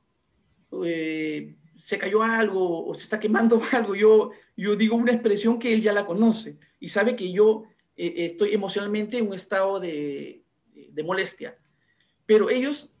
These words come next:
eh, no saben regularse. O sea, él entra a mi estado, yo ya salí del estado inmediatamente y él sigue ahí, ¿no? Pero increíblemente, últimamente, lo, nuestros hijos aprenden y él me decía, este,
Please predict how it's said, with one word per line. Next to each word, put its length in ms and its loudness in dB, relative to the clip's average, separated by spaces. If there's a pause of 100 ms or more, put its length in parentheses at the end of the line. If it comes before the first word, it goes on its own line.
eh, 140 -8
no 160 -6
saben 420 2
regularse. 480 -4
O 40 -10
sea, 280 -6 (220)
él 140 4
entra 260 -2
a 40 0
mi 100 2
estado, 600 -2 (360)
yo 180 0
ya 100 0
salí 280 0
del 100 -2
estado 420 -8
inmediatamente 840 -2 (100)
y 120 -4
él 80 -2
sigue 360 0
ahí, 320 -6 (160)
¿no? 300 -8 (460)
Pero 440 2
increíblemente, 1040 -2 (1300)
últimamente, 920 0 (440)
lo, 200 -10
nuestros 300 -10
hijos 220 -6
aprenden 480 -4
y 140 -4
él 80 2
me 80 -2
decía, 380 0
este, 380 -10